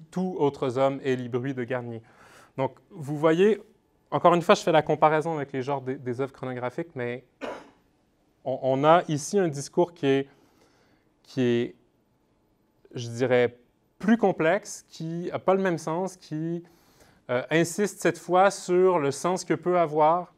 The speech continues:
l'hypotogenèse à l'intérieur, donc des, des pratiques propres à l'aristocratie laïque. Et c'est notamment ce qui explique donc les différences entre, entre les sillons, euh,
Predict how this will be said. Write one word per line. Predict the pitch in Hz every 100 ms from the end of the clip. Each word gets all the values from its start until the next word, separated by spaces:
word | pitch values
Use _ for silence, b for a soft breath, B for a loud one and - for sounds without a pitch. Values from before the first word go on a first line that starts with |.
| _ _ _ _ _ _ -
l'hypotogenèse | 135 143 147 147 139 135 156 160
à | 143 135
l'intérieur, | 147 151 135 143 160
donc | 131 139 135
des, | 127 135
des | 127
pratiques | - 143 139 160 -
propres | - 170 165 - b b b -
à | 139 147
l'aristocratie | 135 127 127 139 - 127 -
laïque. | 120 107 - _ b b b
Et | -
c'est | 123
notamment | 123 147
ce | 165
qui | -
explique | - 170 165
donc | 131 117
les | 123
différences | 113 127 120 139 131
entre, | 113 127 123 120
entre | 120 - 117 113 113
les | 117 117
sillons, | - - 127 127 117
euh, | 110